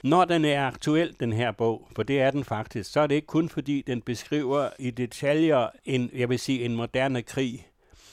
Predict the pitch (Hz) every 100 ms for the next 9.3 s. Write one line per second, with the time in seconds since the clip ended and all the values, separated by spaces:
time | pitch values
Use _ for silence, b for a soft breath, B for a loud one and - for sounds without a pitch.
0 | b b _ - 120 113 110 123 147 147
1 | - 120 - 135 131 123 113 107 - 143
2 | 120 120 117 - 127 127 - 123 - 113
3 | 107 127 123 120 110 107 - 147 - 117
4 | - 110 107 113 98 - 139 180 170 -
5 | 151 - 156 - - 127 _ - 135 120
6 | 117 b b b b - 170 175 - 156
7 | 127 131 - 135 147 151 135 - _ _
8 | _ _ 131 117 - 143 135 117 117 -
9 | 131 - -